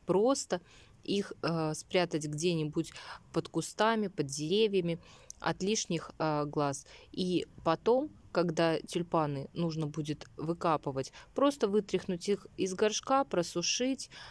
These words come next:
и осенью повторить эту же манипуляцию.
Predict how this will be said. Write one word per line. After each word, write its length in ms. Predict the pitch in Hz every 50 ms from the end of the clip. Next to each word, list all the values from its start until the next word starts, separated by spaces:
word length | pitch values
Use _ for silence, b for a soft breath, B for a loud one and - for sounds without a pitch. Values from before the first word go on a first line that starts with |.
| B B B B B -
и 280 | - - 277 277 - - -
осенью 500 | 143 185 226 233 - - 196 175 160 151
повторить 600 | - 156 - - - 156 151 165 196 202 - B B B B B
эту 260 | - 165 180 - 185
же 100 | 165 156
манипуляцию. 960 | 151 151 143 135 131 - 143 131 131 127 127 - - - - 135 131 131 139 147